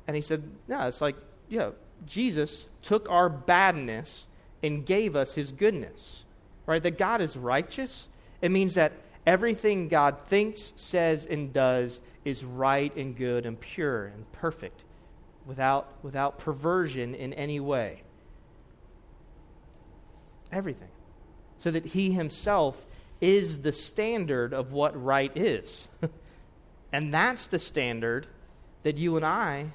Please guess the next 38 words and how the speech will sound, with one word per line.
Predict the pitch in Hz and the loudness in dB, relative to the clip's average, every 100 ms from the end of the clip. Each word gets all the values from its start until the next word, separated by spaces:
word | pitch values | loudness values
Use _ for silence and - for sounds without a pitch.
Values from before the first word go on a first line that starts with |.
| - - | -12 -8
as | 127 | -6
human | - 175 156 | -4 -2 -2
beings, | 131 151 185 185 | -2 -2 -2 -2
will | 156 | -2
be | 147 | -2
held | 147 143 139 | 0 0 0
accountable | - 185 226 131 98 - | -2 -4 -2 -4 -10 -12
for. | 92 87 - - - - - - - - - - - - - - - - - | -16 -16 -20 -20 -20 -20 -20 -20 -20 -20 -20 -20 -20 -20 -20 -20 -20 -20 -18
So | - | -6
I | 143 | -2
always | 180 185 | 0 -2
tell | 208 | -4
people, | 170 143 | -4 -4
man, | 139 147 - | -6 -10 -6
yeah, | 185 151 - - - - 147 | -2 -2 -4 -18 -20 -16 -4
God's | 139 160 185 - | 0 0 0 -4
just, | - 170 214 - | -2 -2 -2 -8
and | 143 | -6
that's | 147 165 | -6 -4
a | 156 | -6
big | 143 139 120 | -6 -6 -6
deal, | 120 143 220 - - - - - - | -4 -4 -4 -10 -20 -20 -20 -20 -20
because | - 147 127 123 | -10 -8 -8 -8
you | 147 160 | -4 -2
and | 170 | 0
I | 170 | 0
were | 147 | 0
made | 127 123 131 160 160 135 | -2 -4 -2 0 -2 -2
in | 123 | -4
his | 127 120 - | -4 -6 -6
image | 131 135 127 | -4 -4 -4
and | 117 110 | -6 -2
likeness. | 117 120 101 - - - - - - - - - - | -4 -4 -12 -16 -18 -18 -18 -20 -20 -20 -20 -20 -8
We | 139 | -2
were | 147 143 | 0 0
made | 127 131 135 131 117 | 0 0 0 -2 -2
by | 120 127 160 | 0 2 0
him | 170 175 185 190 | -2 -2 -2 -4